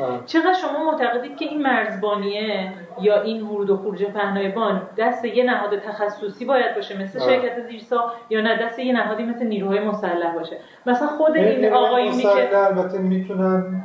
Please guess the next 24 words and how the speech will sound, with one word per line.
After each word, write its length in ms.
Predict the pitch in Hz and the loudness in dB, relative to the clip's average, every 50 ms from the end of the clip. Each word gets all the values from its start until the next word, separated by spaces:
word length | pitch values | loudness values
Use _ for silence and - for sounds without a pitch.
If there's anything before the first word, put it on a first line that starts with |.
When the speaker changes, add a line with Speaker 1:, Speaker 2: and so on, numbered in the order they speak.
| 156 147 | -8 -8
Speaker 1:
بیان 480 | 143 165 170 175 180 180 180 180 180 - - - - - - - - | -6 -4 -2 0 0 0 -2 -4 -6 -10 -14 -18 -20 -20 -18 -4 2
هم‌افزایی 800 | 151 151 151 147 147 139 143 135 - 139 143 139 156 160 143 - | 2 4 6 6 4 4 2 -2 2 4 4 4 4 2 2 0
کنن. 140 | 143 - - | -2 -2 -2
Speaker 2:
مهم. 260 | - 202 190 190 190 - - - - - - | -4 -4 -4 -4 -6 -6 -10 -20 -20 -14 -10
Speaker 1:
یعنی 220 | 160 160 175 165 147 | -6 -4 -2 0 2
نه 240 | 160 160 156 160 | 2 2 0 2
که 60 | 156 143 | 0 -2
بیان 320 | 127 127 131 127 123 120 | -2 0 -2 -2 0 2
رقیب 400 | 127 123 117 110 123 123 123 107 | 4 4 4 2 0 -4 -6 -6
بشن. 380 | 110 - - - - - - 214 | -10 -14 -14 -18 -20 -12 -4 -2
Speaker 2:
آره. 300 | 190 190 196 185 180 190 - - - - - - 165 156 147 | -2 0 0 -2 -4 -6 -10 -16 -20 -20 -20 -18 -16 -8 0
Speaker 1:
به 60 | 160 | 4
عنوان 440 | 160 160 156 156 170 175 170 170 170 | 4 6 6 4 2 0 2 4 4
یه 80 | 165 165 | 4 4
دستگاه 500 | 160 156 147 135 - - - 147 131 135 | 4 4 2 2 0 2 2 2 4 4
حاکمیتی 1080 | 139 135 135 - 151 147 143 143 143 139 135 135 - - 160 170 180 185 190 185 185 - - - - _ _ _ _ _ _ _ - | 2 2 2 0 0 0 0 -2 -2 -2 -4 -4 -6 -6 -6 -4 -2 -2 -2 -2 -4 -8 -16 -20 -20 _ _ _ _ _ _ _ -8
می‌تونن 440 | 156 160 156 - 165 160 151 143 | -8 -8 -4 -2 0 2 2 4
در 220 | 139 139 139 139 143 | 4 4 4 4 4
حوزه‌هایی 680 | 139 127 135 135 135 127 135 139 131 131 147 160 - - | 0 0 0 0 0 2 2 2 2 4 2 2 0 0
که 80 | 165 | -4
مرتبط 600 | 147 147 135 131 127 - 139 127 123 127 123 - | -4 -4 -2 -4 -4 0 0 2 2 2 2 0
با 180 | - 123 123 123 | -2 -2 -2 -2
خودشون 580 | - - 147 147 147 - - - - 127 117 107 | 0 4 4 4 4 4 -2 -4 -6 -8 -10 -10
هست، 360 | 110 107 107 107 - - | -10 -10 -10 -10 -14 -20